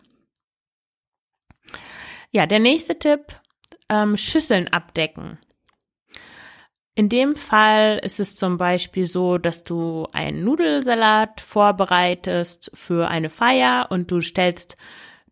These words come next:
den Nudelsalat zur Seite, damit der schön durchzieht, zieht und deckst die Schale oder Schüssel mit Frischhaltefolie ab. Und anschließend, ja, lässt du die Sachen dann auch noch in dem,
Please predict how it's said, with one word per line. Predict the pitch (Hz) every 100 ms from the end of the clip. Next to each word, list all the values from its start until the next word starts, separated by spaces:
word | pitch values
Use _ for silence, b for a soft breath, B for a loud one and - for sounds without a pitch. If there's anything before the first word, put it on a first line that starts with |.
| -
den | 185 175 170 165 160 - -
Nudelsalat | 196 220 185 185 170 -
zur |
Seite, | 175 247 311
damit | 220 196 180
der | 175
schön | - 170
durchzieht, | 170 247 254 - 226 220 226 220 _
zieht | - 226 214
und | - 185 190 -
deckst | 175 - -
die | 196
Schale | - 175 156 160 180 214 - _ -
oder | 185 170
Schüssel | - 226 226 220
mit | 202 180 -
Frischhaltefolie | - 208 208 170 160 - 160 156 151
ab. | 147 - - B B B B B B -
Und | 180
anschließend, | 190 220 226 220 220 214 214 214 - -
ja, | 180 156
lässt | 180 190
du | 202
die | 180
Sachen | 170 180 180
dann | 175
auch | 170
noch | 170 165
in | 165 165
dem, | 160 156 156